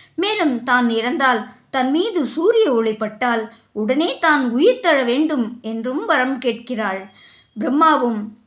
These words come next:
அவளுடைய கடும் தவத்துக்கு இறங்கி அவளுக்கு அந்த வரத்தை அளிக்கிறார். மகிழ்ச்சியை அழிப்பதற்காகவே ஈஸ்வரனும் மகாவிஷ்ணுவின் சக்தியும் இணைந்து ஐயப்பன் உருவாகிறார்.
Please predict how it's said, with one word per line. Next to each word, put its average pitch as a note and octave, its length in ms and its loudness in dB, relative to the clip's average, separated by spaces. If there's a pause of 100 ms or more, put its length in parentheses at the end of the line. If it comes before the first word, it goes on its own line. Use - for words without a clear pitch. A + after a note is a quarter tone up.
(100)
அவளுடைய B3 420 0
கடும் F#4+ 380 -2
தவத்துக்கு B3 640 -4
இறங்கி A3 520 -4 (240)
அவளுக்கு B3 380 -2
அந்த G#3 160 -2
வரத்தை G#3+ 640 -4
அளிக்கிறார். G#3 640 -4 (340)
மகிழ்ச்சியை E4 720 0
அழிப்பதற்காகவே B3 1300 -2
ஈஸ்வரனும் C4 580 -4 (380)
மகாவிஷ்ணுவின் D4 920 -2 (200)
சக்தியும் C#4+ 680 -2
இணைந்து A#3+ 520 0
ஐயப்பன் A#3+ 680 0
உருவாகிறார். G3 640 -2